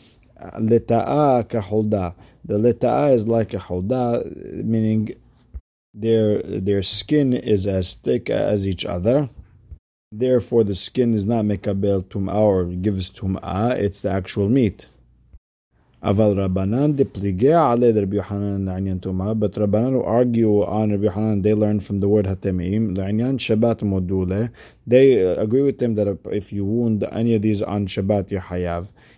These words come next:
Iha Achi, Hai Divrei Rabbi Yochanan ben Nuri, Divrei Rabbi Yochanan U'Mahlukto Mi Ba'aleh.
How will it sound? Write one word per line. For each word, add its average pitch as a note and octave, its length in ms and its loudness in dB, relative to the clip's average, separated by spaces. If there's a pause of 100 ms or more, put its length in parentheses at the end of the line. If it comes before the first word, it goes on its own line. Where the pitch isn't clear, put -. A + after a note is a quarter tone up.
(140)
Iha B2 360 0
Achi, G#2+ 320 -2 (840)
Hai B2 360 2
Divrei A2+ 380 2
Rabbi A2 60 2
Yochanan A2 240 -2
ben G#2+ 160 0
Nuri, F#2+ 280 -2
Divrei G#2 280 0
Rabbi G#2+ 120 -2
Yochanan A#2 420 0
U'Mahlukto A2 760 0
Mi D3+ 80 2
Ba'aleh. F#2+ 460 0